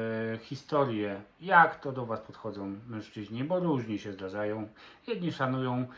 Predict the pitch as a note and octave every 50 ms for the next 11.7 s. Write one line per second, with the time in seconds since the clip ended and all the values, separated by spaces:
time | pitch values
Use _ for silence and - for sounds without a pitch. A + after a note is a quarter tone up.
0 | - - - - - - B2+ C3 C3 C3 C3 C3+ C3 B2+ C3+ C3+ C3 B2 B2+ B2
1 | C3 B2+ B2 - - - C3 B2 A#2+ A#2+ A#2+ A#2+ A#2 A#2 A#2 A#2 A#2 A#2 A#2 A#2
2 | A2+ A2+ A2+ A2+ A#2 A#2+ - C3+ - - - - C3+ B2+ - - C#3+ C3+ - -
3 | - - C3+ B2+ B2 A#2 A#2 A#2+ A#2+ A#2+ - C#3+ B2 - - - - C3+ A#2+ -
4 | - - - C3+ B2+ A#2+ A#2+ A#2+ A#2+ A#2+ A#2+ A#2+ A#2+ A#2+ A#2+ A#2+ A#2+ A#2 A#2 A2+
5 | - C#3 C3 - C#3+ C3+ - - - - C3+ - - - C3 B2 - B2+ - -
6 | - C3 A#2+ A#2+ A#2+ A#2+ A#2 A#2 A2 G#2+ A2+ B2+ D#3+ F#3 D#3 G#2+ A#2 C#3+ F3+ F3
7 | - - - - _ _ - - - - _ - A#2+ A#2 A#2 A#2+ A#2+ A#2+ A#2+ A#2+
8 | B2 D3+ F3+ G3+ G3 - - - - - - - - - - - - _ _ _
9 | _ _ _ _ _ _ _ - _ _ _ _ _ _ _ - B3+ B3 B3 A#3+
10 | A3 - G#3 - G3 F#3+ - G#3 G3+ - F#3+ F#3+ F3 - - G#3+ A3 C4 C#4 C#4+
11 | B3 - - F3+ F3 F3 E3+ E3+ E3+ E3+ D#3+ D3 C#3